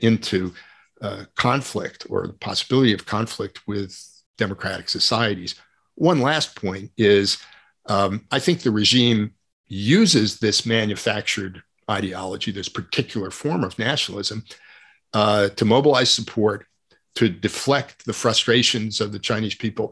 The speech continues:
outwards at foreign opponents. Uh, and it's part of the reason, I think it's a big part of the reason that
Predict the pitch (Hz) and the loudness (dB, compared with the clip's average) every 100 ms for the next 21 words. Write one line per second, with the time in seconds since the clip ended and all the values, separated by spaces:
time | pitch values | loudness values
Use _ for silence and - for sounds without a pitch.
0 | - 113 - 143 147 127 - - _ _ | -2 -2 2 2 2 0 -4 -6 _ _
1 | _ 104 101 - 120 113 113 98 - 147 | _ -6 -6 -2 2 4 2 0 0 2
2 | 104 104 - - - - - - - 110 | 0 -4 -4 -4 -6 -20 -20 -20 -6 0
3 | 107 107 - 117 117 117 - - _ _ | 0 0 0 2 4 2 0 -8 _ _
4 | - - 180 139 98 98 107 123 110 110 | -2 2 4 2 -2 -4 -6 -4 -4 -2
5 | 110 107 156 175 - 104 98 98 95 98 | -4 -2 0 0 0 -2 -2 -6 -6 -4
6 | - 117 139 - 107 107 104 | -4 -4 -8 -6 -2 0 -2